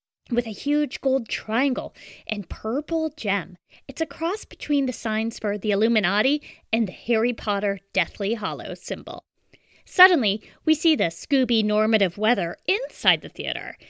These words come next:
There's clouds or smoke in there. Danger! Then a masked person in a cape leaps to one of the box seat balconies and grabs a rope hanging from the ceiling. He, question mark,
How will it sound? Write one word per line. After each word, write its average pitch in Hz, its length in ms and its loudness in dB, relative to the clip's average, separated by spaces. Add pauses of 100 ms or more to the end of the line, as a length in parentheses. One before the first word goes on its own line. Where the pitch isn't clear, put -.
(180)
There's 233 240 -2
clouds 311 560 0
or 330 140 4
smoke 208 360 -4
in 170 80 -10
there. - 220 -10 (180)
Danger! 392 640 4 (400)
Then 254 280 2 (120)
a 220 80 -2
masked 196 720 -8
person 202 500 -6
in 214 220 -8
a 196 60 -6
cape - 420 0 (360)
leaps 262 500 -2
to 240 120 -2
one 208 180 0
of 226 60 -2
the 208 80 -4
box - 440 -8
seat - 260 -6
balconies 269 600 0 (360)
and 254 120 2
grabs 240 360 -2
a 190 80 0
rope 208 380 2
hanging 277 340 2
from 196 160 -4
the 185 40 -6
ceiling. 196 520 0 (420)
He, 349 380 2 (100)
question 196 380 -4
mark, 190 240 -6